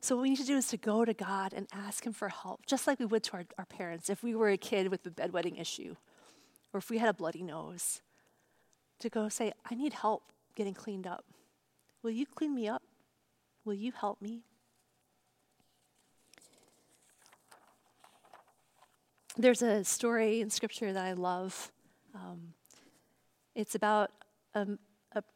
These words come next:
follower of Jesus named Peter. And Peter is someone who, um, he was kind of brash. Sometimes he was a little arrogant, but he, there's no doubt he was a leader. And towards the end of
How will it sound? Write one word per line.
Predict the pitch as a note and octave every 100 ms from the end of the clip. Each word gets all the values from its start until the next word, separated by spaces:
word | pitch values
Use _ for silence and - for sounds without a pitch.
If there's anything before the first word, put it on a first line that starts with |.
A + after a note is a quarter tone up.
| _ _ -
follower | - A#3 A#3 B3 A#3
of | F#3+
Jesus | F3+ F#3+ F#3 F#3 F#3 -
named | F3 F3 -
Peter. | - F3 - E3+ - _ _ _ _ _ _ _ -
And | E3 D#3+ E3 D#3+
Peter | - A#3+ A3+ A3+ G#3
is | F#3
someone | - F#3+ F#3+ F#3+
who, | F3+ F#3+ E3+ F#3 F#3+ - _ _ _
um, | F#3+ F3 E3+ F#3 - -
he | - A3
was | G#3
kind | - E4
of | A#3+
brash. | G#3 G3 G3+ - - - - _ _ _ _ _ _
Sometimes | - G#3 A3 G#3
he |
was | G#3+
a | G#3+
little | G#3 G#3
arrogant, | F#3 G3 F#3+ F#3+ F#3+ - _ - -
but | G#3+
he, | E3+ A#3+ A3 G#3 -
there's | - A3+
no | A3 A3 A#3+
doubt | A3 F#3 -
he | -
was | G3+ F#3+
a |
leader. | F3 G3 F#3 F#3+ F#3 _ _ _ - - - - _ _ _ _
And | G#3+ G3 G3 F#3+ F#3+ - -
towards | C4+ C4 B3
the | C4 G#3
end | G3+ G#3+ G3+
of | F#3 F3+ E3+ -